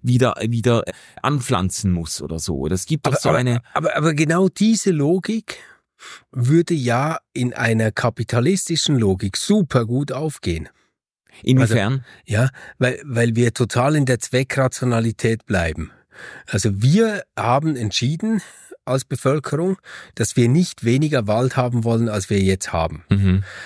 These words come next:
Speaker 2: Jetzt wollen wir eine Autobahn bauen durch ein Waldgebiet, geht, aber du musst dann einfach so viel Wald, wie du jetzt wegnimmst, irgendwo wieder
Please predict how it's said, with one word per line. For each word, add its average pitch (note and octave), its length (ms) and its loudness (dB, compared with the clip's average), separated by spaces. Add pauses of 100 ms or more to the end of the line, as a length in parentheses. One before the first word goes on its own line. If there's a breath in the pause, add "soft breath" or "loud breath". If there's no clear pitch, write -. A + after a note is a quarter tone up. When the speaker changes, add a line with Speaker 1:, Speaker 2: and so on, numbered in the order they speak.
(200 loud breath)
Speaker 2:
Jetzt - 420 -2
wollen G#2+ 340 0
wir G2+ 80 2
eine F#2+ 240 0
Autobahn C#3+ 680 0
bauen A#2+ 320 2
durch A2 220 0
ein F#2+ 120 0
Waldgebiet, D#3 840 -2 (480 loud breath)
geht, D#3 420 2
aber C3 220 2
du C3+ 140 2
musst D3 240 2
dann B2+ 120 2
einfach B2+ 320 0
so G3 220 2
viel F#3+ 280 -2
Wald, C3+ 320 -4
wie B2+ 100 -2
du B2+ 120 -4
jetzt A#2 280 -2
wegnimmst, C3 600 -2
irgendwo A2+ 640 2
wieder G#2+ 420 0